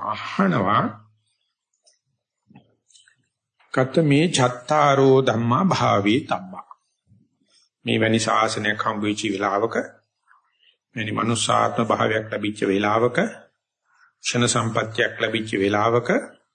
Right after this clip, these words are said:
අ, මොනවද වැඩි යුත්තේ කියලා. නැත්නම් වැඩි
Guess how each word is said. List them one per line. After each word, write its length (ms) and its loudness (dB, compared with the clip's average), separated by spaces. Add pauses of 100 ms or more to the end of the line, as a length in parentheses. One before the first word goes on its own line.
(1000)
අ, 80 0 (760)
මොනවද 460 2
වැඩි 320 4
යුත්තේ 360 -2
කියලා. 480 -12 (1600)
නැත්නම් 280 -2
වැඩි 280 0